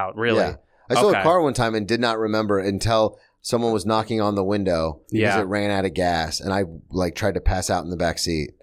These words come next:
Speaker 1: Oh, wow.
Speaker 2: And a cop knocked on the window. Luckily, it was someone I played high school football with.
Speaker 1: There you go.
Speaker 2: And he was like, "Tassif?" And I was like, "Shorts?" And he's like,
Speaker 1: Yeah.
Speaker 2: "What the fuck are you doing out here?" I go, "The car ran out of gas." He goes, "You're hammered.
Speaker 1: Yeah.
Speaker 2: Did you drive this?" And I was like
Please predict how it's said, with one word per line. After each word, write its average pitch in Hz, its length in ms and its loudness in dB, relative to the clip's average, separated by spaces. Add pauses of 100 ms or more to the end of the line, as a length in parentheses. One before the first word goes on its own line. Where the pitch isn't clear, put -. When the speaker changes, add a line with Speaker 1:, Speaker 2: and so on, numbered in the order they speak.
(380)
Speaker 1:
Oh, 113 140 2
wow. 98 320 0
Speaker 2:
And 101 80 -2
a 98 40 0
cop 107 220 -2
knocked 107 200 -2
on 107 80 0
the 101 60 0
window. 101 280 2
Luckily, 104 460 2
it 101 60 -2
was 101 140 -2
someone 104 240 -2
I 101 40 -2
played 101 200 0
high 107 80 2
school 104 180 -2
football 101 340 0
with. 85 200 0
Speaker 1:
There 120 160 2
you 123 100 0
go. 98 260 0
Speaker 2:
And 101 80 -2
he 104 80 2
was 104 140 0
like, 104 240 -2
"Tassif?" 110 480 0 (240)
And - 60 -10
I - 20 -6
was 87 100 -8
like, 80 140 -8 (120)
"Shorts?" 127 520 -4
And - 80 -16
he's 92 120 -8
like, 110 100 0
Speaker 1:
Yeah. 98 200 0 (120)
Speaker 2:
"What 127 100 -8
the 175 80 -2
fuck 170 320 -2
are 165 40 0
you 139 120 -2
doing 117 260 0
out 85 140 -4
here?" 85 140 -2
I - 20 -2
go, 90 140 -2 (260)
"The 110 100 -2
car 120 260 2
ran 107 180 -8
out 95 100 -8
of 87 80 -8
gas." 82 280 -4
He 107 80 -2
goes, 98 180 0 (300)
"You're 170 260 2
hammered. 127 680 -2
Speaker 1:
Yeah. 117 260 2
Speaker 2:
Did 127 140 0
you 170 80 0
drive 139 320 2
this?" 233 160 0
And 123 100 -2
I 110 40 2
was 107 120 -2
like 101 200 -2